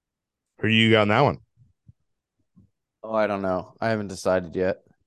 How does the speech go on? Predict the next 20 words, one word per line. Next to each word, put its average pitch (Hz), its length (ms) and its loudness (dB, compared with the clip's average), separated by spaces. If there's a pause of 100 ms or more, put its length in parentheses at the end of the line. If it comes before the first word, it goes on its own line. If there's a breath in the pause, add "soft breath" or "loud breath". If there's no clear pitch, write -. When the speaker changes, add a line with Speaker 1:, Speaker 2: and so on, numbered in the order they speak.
(880)
Speaker 2:
Trick? 113 420 -4 (680)
Speaker 1:
Yeah, 107 280 2
the 104 440 4
betting 120 320 4
odds 104 300 2
say 104 140 2
Trick 107 340 -2
is 101 180 -2
in 101 140 0
it, 113 200 0
but 104 220 2
I 95 140 0
have 104 200 0
this 104 220 -10
weird 101 220 2
feeling 101 360 -2
he's 98 160 -8
going 95 280 -4
to, 95 440 -4 (800)
um, 92 480 -2